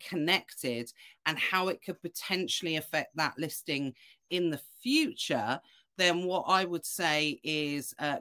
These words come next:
go ahead and watch that video, and we'll put that video in the link, uh, when this goes up on a replay, uh, on YouTube. So that's just gonna connect the dots a little bit, hopefully, between this answer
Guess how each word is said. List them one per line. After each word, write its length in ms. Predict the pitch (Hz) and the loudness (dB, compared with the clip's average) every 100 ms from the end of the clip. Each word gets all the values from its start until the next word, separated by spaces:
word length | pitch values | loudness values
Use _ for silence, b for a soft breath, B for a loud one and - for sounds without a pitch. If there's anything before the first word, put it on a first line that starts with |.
| - | -2
go 160 | 165 156 | -2 0
ahead 500 | 135 175 139 139 - - | -2 2 2 2 -4 -4
and 340 | 139 135 131 120 | 0 2 0 -4
watch 320 | 151 135 - - | -6 -8 -6 -2
that 240 | 127 120 | -2 -2
video, 300 | 139 127 120 | -4 -2 0
and 100 | 120 | -2
we'll 140 | 123 - | -4 -6
put 140 | - | -4
that 200 | 131 117 | -4 -4
video 240 | 135 127 | -4 0
in 120 | 123 123 | 0 0
the 60 | |
link, 280 | 123 117 - _ B B | 0 -2 -4 _ B B
uh, 180 | 131 127 | 0 0
when 280 | - 135 123 | 0 -2 0
this 180 | 123 - | -2 -4
goes 280 | 123 120 113 | -4 -4 -4
up 260 | - 120 - | -6 -6 -6
on 300 | 131 123 113 | -4 -2 -2
a 260 | 117 117 117 120 139 | -4 -4 -6 -10 -2
replay, 680 | 240 240 - 151 147 151 - B B - | 0 0 2 4 4 2 -4 B B -2
uh, 320 | 143 135 127 - | 2 4 2 0
on 260 | 147 135 127 | -2 0 0
YouTube. 580 | 131 120 - 113 101 | -2 -2 -4 -4 -6
So 280 | - 135 123 | -2 2 2
that's 220 | 123 - | 2 -2
just 240 | - 143 - | -2 -6 -4
gonna 180 | 139 127 | -4 -4
connect 480 | - 151 123 - | -2 -2 -2 -4
the 80 | 135 | -10
dots 520 | - 127 104 - - - B B | -2 -2 -2 -4 -10 -10 B B
a 80 | 143 | 2
little 220 | 139 120 | 2 2
bit, 200 | 127 110 - | 0 0 0
hopefully, 380 | 151 123 131 | -2 -2 -6
between 500 | 123 120 - 131 123 - | -6 -6 -6 -2 -4 0
this 240 | 180 185 151 | -2 0 0
answer 640 | 127 127 123 139 123 | 0 0 -2 -2 0